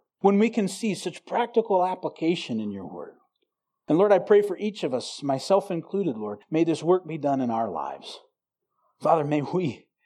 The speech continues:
desire greatly to see one another again. Lord, may we allow people to speak into our lives, and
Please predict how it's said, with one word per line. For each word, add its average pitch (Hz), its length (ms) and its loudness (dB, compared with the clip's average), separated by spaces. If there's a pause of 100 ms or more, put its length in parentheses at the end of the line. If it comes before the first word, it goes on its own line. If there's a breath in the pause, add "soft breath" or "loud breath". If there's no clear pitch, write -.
(140)
desire 147 540 2
greatly 135 500 -2
to 107 80 -8
see 175 360 -4
one 135 180 2
another 113 320 -4
again. 98 400 -10 (800)
Lord, 175 180 8
may 143 240 0 (100)
we 170 140 2
allow 160 380 2
people 151 260 -6
to 127 80 0
speak 175 400 -6
into 170 220 2
our 135 120 0
lives, 131 600 -2
and 113 140 -4